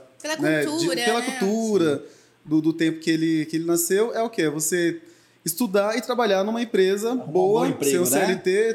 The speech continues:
Speaker 2: ter o seu salário garantido ali todo mês. Nunca aprendi a empreender. Então, eu segui essa linha. Claro, e com bastante dificuldade, né? Mas eu sempre fui uma pessoa muito disciplinada com relação a isso.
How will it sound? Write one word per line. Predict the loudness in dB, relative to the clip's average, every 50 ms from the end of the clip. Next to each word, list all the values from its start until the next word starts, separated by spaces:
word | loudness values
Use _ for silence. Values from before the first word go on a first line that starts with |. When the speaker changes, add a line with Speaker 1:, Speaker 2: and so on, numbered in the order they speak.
| -2 0
Speaker 2:
ter | 2 2 2
o | 2
seu | 0 0 0 0 0 0 0
salário | 0 0 0 0 0 0
garantido | 0 0 0 0 -2 -4
ali | -4 -2 -2
todo | -2 -2 -4 -2
mês. | 0 0 -2 -2 -4 -10 -16 -20 _ _ _ _ _ -2
Nunca | 0 2 2 2 0
aprendi | -2 -2 -4 -4 -4 -4 -4 -4 -4 -4 -6 -6
a | -2 -2 0 0 0
empreender. | -2 -4 -4 -4 -4 -2 -2 -2 -4 -4 -10 -20 _ -10 -8
Então, | -4 -2 0 0
eu | 0
segui | 0 -2 -4 -4 -2 -2 0
essa | 0 0 0 0 0 -2
linha. | -2 0 0 0 0 -2 -6 -12 -20 _ _ _ _ _ _ _ _ _ _ -20 -20 -20 -18 -8
Claro, | -4 -2 -2 -2
e | -2
com | -2 -2
bastante | -2 -2 -2 -2 -4 -4 -6 -8
dificuldade, | -10 -10 -10 -12 -10 -6 -2 -2 -2 -2 -2 -4 -6
né? | -10 -10 -12 -16 _ -20 -20 -20 -20 _ -6
Mas | -4 -2 -2
eu |
sempre | 0 -2 -2 -2 -4 -6
fui | -8 -8
uma | -10 -10
pessoa | -10 -8 -6 -4 -4 -4
muito | -4 -6 -6
disciplinada | -4 -6 -6 -6 -6 -8 -4 -2 -2 0 -2 -4 -8 -10 -16 _ _ _ -10
com | -8 -4
relação | -4 -2 -4 -4 -4 -4 -4 -4
a |
isso. | -4 -4 -6 -10 -12 -14